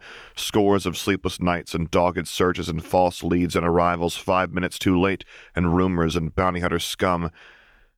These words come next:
And what the hells could have sent this man racing into Vader's reach the moment he had word of his return? "What a pleasant surprise," Piet managed, "after all this time."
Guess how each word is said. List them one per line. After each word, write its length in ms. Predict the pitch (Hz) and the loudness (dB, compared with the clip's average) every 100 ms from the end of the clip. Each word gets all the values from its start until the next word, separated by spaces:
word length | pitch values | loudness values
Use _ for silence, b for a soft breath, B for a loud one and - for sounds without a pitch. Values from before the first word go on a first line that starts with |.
| _ | _
And 160 | 101 95 | -4 -4
what 100 | - | -4
the 80 | |
hells 480 | - - 117 110 98 | -6 -2 0 0 -2
could 120 | - | -2
have 100 | 85 | -2
sent 340 | - 104 - 76 | -2 -4 -6 -4
this 260 | 113 - | -4 -4
man 480 | - 80 71 69 73 | -6 -4 -2 -4 -2
racing 440 | 78 98 - 95 90 | 0 0 -2 -2 -2
into 180 | 85 | 0
Vader's 400 | 87 90 87 85 | 0 2 0 0
reach 280 | 90 92 - | -2 -2 -2
the 100 | 87 | -2
moment 480 | 87 87 95 87 67 | 0 2 0 -2 -4
he 140 | 98 | 0
had 200 | 90 87 | 0 0
word 240 | 80 90 90 | 0 2 2
of 80 | 85 | 0
his 120 | 80 | -2
return? 580 | 87 - 98 78 73 76 _ _ _ _ _ _ _ _ _ | -4 -2 -2 -2 -4 -8 _ _ _ _ _ _ _ _ _
"What 140 | - - | -8 -4
a 40 | |
pleasant 300 | - 131 127 | -2 -2 -2
surprise," 520 | - - 147 95 - - _ _ _ _ _ | -6 -2 0 -2 -6 -12 _ _ _ _ _
Piet 220 | - 82 - | -6 -6 -4
managed, 480 | 78 58 50 - - _ _ _ _ | -6 -6 -8 -10 -14 _ _ _ _
"after 260 | - 90 - | -8 -4 0
all 100 | 90 | 0
this 180 | 92 - | 0 -4
time." 340 | - 76 - | -6 -8 -10